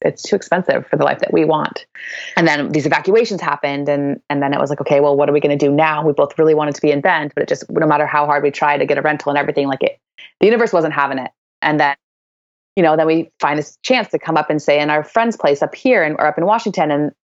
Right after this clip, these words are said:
and just making sure that we're always communicating on, like, "Okay, how are you feeling about this?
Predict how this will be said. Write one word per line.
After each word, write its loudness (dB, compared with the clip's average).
and 2
just 2
making 2
sure 2
that 4
we're 4
always 2
communicating 0
on, -2
like, -2
"Okay, 0
how 2
are 4
you 2
feeling 0
about 0
this? -4